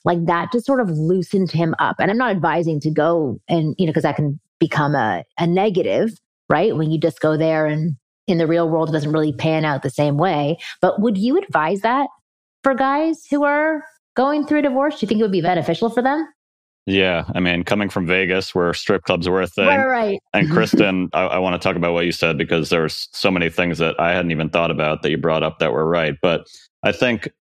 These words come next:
Speaker 2: basically you're gonna learn by, like we said, banging your head against the wall. Like, you're gonna have to try stuff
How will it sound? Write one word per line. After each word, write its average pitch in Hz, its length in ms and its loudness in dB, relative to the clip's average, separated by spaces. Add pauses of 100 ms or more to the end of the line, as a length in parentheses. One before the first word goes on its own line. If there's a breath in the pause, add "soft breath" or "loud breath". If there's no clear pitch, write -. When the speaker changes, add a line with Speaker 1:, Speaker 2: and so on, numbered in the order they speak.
(120)
Speaker 2:
basically 101 600 0
you're 101 220 0
gonna 92 260 0
learn 85 360 0
by, 78 400 0
like 82 260 -2
we 78 80 0
said, 71 360 -2
banging 82 240 0
your 73 120 0
head 78 120 0
against 71 280 -4
the 71 80 2
wall. 71 380 0
Like, 73 200 0
you're 87 120 0
gonna 85 160 0
have 82 180 -2
to 78 60 -4
try 87 260 0
stuff 85 480 -2